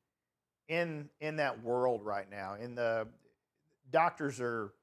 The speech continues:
we, we hear about burnout all the time, right? I mean, we, especially us. You know, we, we're, we're in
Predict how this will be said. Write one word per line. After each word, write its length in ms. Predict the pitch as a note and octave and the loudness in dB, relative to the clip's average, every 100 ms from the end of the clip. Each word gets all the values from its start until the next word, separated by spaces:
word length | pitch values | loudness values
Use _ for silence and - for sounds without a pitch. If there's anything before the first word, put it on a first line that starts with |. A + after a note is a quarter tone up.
| _ _ _ | _ _ _
we, 120 | D3 | -18
we 120 | D#3+ D#3 | -6 2
hear 120 | E3 | 6
about 220 | C#3+ G#2 | 6 4
burnout 360 | C3 C3+ A2+ G#2 | 0 0 0 0
all 120 | G2+ | -2
the 80 | G2 | -4
time, 380 | - A2 G#2+ | -4 -2 -2
right? 160 | G2 G#2 | 0 0
I 20 | |
mean, 100 | G#2 | -2
we, 160 | A#2 C#3 | -2 -2
especially 600 | D#3+ C#3+ - F3 - B2 | -2 0 4 4 2 0
us. 240 | A2 F2+ | 0 -2
You 80 | A#2 | -8
know, 60 | A2 | -6
we, 380 | C3+ D#3 C3 B2+ _ _ | -4 -4 -6 -10 _ _
we're, 260 | D3 D#3+ C#3+ | 4 4 4
we're 280 | C#3+ D#3+ C#3+ | 4 4 4
in 440 | D#3+ D#3+ C3+ B2+ | 0 -2 -6 -10